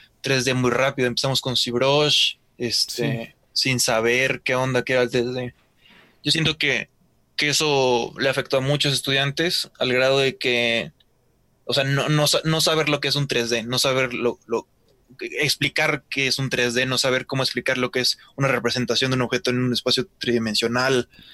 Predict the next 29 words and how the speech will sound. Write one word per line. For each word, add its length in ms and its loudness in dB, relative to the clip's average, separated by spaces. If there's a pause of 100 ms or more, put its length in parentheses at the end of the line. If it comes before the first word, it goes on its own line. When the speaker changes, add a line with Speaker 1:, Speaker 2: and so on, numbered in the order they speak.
(260)
Speaker 1:
No 140 0
sé, 240 2
siento 280 0
que 80 0
los 140 0
fundamentos 680 0
es, 280 0
es 160 2
algo 260 2
básico, 720 0 (640)
que, 320 2
que 100 0
para 220 0
muchos 260 0
puede 180 0
ser 160 2
aburrido, 560 2
puede 180 0
ser 180 2
una 200 2
teoría 320 0
muy, 300 0
muy, 380 -2
muy 340 -2
innecesaria, 800 0
pero 160 0
siento 280 -2
que 120 -2
es, 240 -2